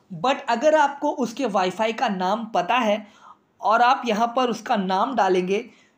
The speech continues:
तो वाईफाई सामने शो हो जाएगा। यहाँ पर मैं आपको दिखा देता हूँ,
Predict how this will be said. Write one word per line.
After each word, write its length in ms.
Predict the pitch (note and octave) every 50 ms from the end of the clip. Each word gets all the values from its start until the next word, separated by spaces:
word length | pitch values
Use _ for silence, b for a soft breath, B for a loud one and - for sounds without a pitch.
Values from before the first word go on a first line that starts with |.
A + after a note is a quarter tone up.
| B _ -
तो 180 | - A#3 B3+ A#3 F3+ D#3+
वाईफाई 440 | G3+ F#3+ F#3 F#3+ F3+ - A3+ B3 C#4
सामने 520 | - - - G3 F#3 G3 G3 G3+ A3 C4 C4+
शो 300 | B3+ - - - A#3 A3
हो 140 | F#3+ G3+ F#3
जाएगा। 480 | D3+ F3 E3 D#3 D3 D3 D#3+ C#3 C#3 - _ _ -
यहाँ 200 | G3 G3 G#3 A3+ A3
पर 100 | A#3+ A3
मैं 100 | A#3 G3+
आपको 220 | F#3 F3+ - G3
दिखा 220 | F3 - - D3+
देता 200 | D#3 D#3+ D3+ -
हूँ, 220 | D3+ D#3 F#3 G#3